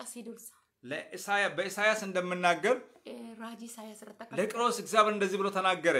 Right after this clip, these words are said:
Speaker 1: ቂሮስ ተቃስ ጀደ
Speaker 2: ቀኝ እጁን ላይ ያዝኩት ለቂሮስ እንዲህ ይላል ብሎ
Speaker 1: ሀርከ ሳምርጋ ከነን ቀበ ቂሮስ አከስ ጀደ ጀደ
Speaker 2: በፊት ለፊት እሄዳለሁ አለ።
Speaker 1: እ፣ ፉልድረ ከ እንዴ ማለ
Speaker 2: ተራሮችን ትክክል አደርጋለሁ አለ።
Speaker 1: እ፣ ፉለ ሰወልካ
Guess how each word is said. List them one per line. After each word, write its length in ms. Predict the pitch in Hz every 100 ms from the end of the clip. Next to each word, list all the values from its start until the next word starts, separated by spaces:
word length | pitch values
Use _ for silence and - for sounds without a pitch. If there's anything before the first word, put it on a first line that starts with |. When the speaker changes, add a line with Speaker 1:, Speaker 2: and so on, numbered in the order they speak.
| 110
Speaker 1:
ቂሮስ 260 | 262 254 269 285
ተቃስ 340 | 294 - 226
ጀደ 140 | 254 240
Speaker 2:
ቀኝ 200 | 226 220 220
እጁን 280 | 175 220 220
ላይ 120 | 214
ያዝኩት 340 | 208 - 214 190
ለቂሮስ 360 | 214 214 214
እንዲህ 240 | 196 185 196
ይላል 220 | 175 156
ብሎ 120 | 139 113 - _ _
Speaker 1:
ሀርከ 300 | 269 294 - 330
ሳምርጋ 360 | 311 277 254 226
ከነን 240 | 233 233 233
ቀበ 140 | 226
ቂሮስ 300 | 233 208 214 220 -
አከስ 360 | 196 _ 220 -
ጀደ 180 | - 220
ጀደ 200 | 190 196 _ _ -
Speaker 2:
በፊት 400 | 175 - 202 175
ለፊት 340 | 175 175 180 170
እሄዳለሁ 500 | 170 156 151 135 135
አለ። 160 | 120 107 - _ _ _
Speaker 1:
እ፣ 80 | 220 214 208
ፉልድረ 300 | - 254 262
ከ 120 | 269
እንዴ 160 | 262 233
ማለ 160 | 208 165 _ -
Speaker 2:
ተራሮችን 600 | 202 214 226 214 214 226
ትክክል 400 | 214 208 208 220
አደርጋለሁ 520 | 214 202 190 185 175 170
አለ። 120 | 139 120 -
Speaker 1:
እ፣ 100 | - 214 214 214 214 208 _ _ _ _ _
ፉለ 200 | 254 277 262 - - - -
ሰወልካ 380 | 226 233 233